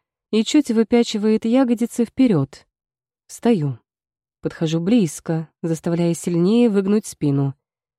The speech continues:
Склоняюсь над ней, проводя по изгибам ладонью. Решила всё же избавиться от своего дефекта. Правильное решение. «С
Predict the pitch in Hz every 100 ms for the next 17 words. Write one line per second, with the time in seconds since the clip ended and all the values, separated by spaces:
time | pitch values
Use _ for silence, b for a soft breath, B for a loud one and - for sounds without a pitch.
0 | _ _ - - 175 170 165 151 175 160
1 | 156 208 233 - 151 151 151 - 156 147
2 | 156 190 190 196 202 214 180 143 139 139
3 | 131 _ _ _ _ _ _ 151 139 -
4 | 143 139 - 151 139 147 143 151 180 170
5 | - 156 143 - 147 147 143 139 139 165
6 | 180 - 135 - _ _ _ _ _ _
7 | _ 151 139 135 143 151 156 156 - 160
8 | 143 139 131 - _ _ _ _ _ -